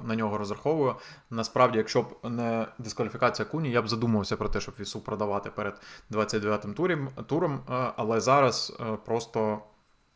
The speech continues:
дуже маленький, насправді, вибір нападників, е, несподівано став.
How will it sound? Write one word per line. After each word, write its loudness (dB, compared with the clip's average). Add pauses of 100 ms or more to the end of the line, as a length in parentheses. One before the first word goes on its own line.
(540)
дуже 6
маленький, 6
насправді, 0
вибір 0 (320)
нападників, -2
е, -2 (400)
несподівано -2
став. 0